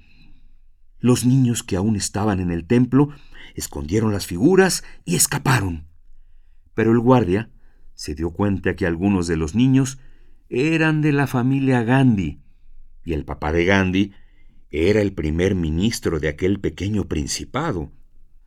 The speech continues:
Así, aquel hombre se fue a ver al entonces primer ministro y le dijo: "Algunos de los niños de su familia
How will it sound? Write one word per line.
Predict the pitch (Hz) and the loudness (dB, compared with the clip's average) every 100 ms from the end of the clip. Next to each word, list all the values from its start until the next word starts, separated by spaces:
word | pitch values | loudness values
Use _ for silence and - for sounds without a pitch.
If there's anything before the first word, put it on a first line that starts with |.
| - - | -20 -12
Así, | - 110 - 117 - - - - - - - | -2 0 0 -4 -8 -20 -20 -20 -20 -20 -10
aquel | 76 90 90 | -8 -2 2
hombre | 101 104 95 | 2 2 0
se | 95 | -2
fue | - 98 | 0 2
a | 95 | 2
ver | 98 95 | 2 2
al | 90 | 2
entonces | 80 78 104 113 120 - | 0 -2 0 2 0 -4
primer | 92 90 82 | -4 -2 0
ministro | 78 80 113 135 143 147 | -2 2 2 2 4 6
y | 139 | 8
le | 117 | 6
dijo: | 98 90 85 76 - - - - - - | 4 0 -4 -8 -12 -20 -20 -20 -20 -6
"Algunos | - 90 110 180 165 151 | -2 -2 -2 -2 0 2
de | 131 | 2
los | 120 110 95 | 4 4 2
niños | 104 101 87 | 2 2 2
de | 82 | -2
su | 85 | -4
familia | 78 73 92 87 82 | -6 -4 -2 0 0